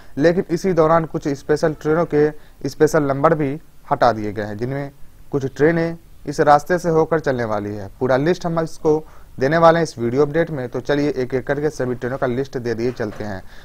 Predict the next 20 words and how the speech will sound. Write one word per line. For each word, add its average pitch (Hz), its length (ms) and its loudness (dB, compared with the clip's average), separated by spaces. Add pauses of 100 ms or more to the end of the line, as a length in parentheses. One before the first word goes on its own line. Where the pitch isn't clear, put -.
(120)
रेलवे 143 280 6
बोर्ड 147 240 4
द्वारा 123 380 4 (380)
जिन 139 180 0
ट्रेनों 151 320 2
का 180 100 4
लिस्ट 180 260 0
तैयार 160 360 4
किया 156 240 2
गया 151 200 2
उनमें 147 200 -2
से 139 120 -4
पहली 135 320 0
ट्रेन 139 300 0
है 117 100 -4
काठगोदाम 131 720 2 (300)
हावड़ा 127 340 6
एक्सप्रेस 110 440 -2
ट्रेन। 101 240 -8 (360)
इस 151 160 -2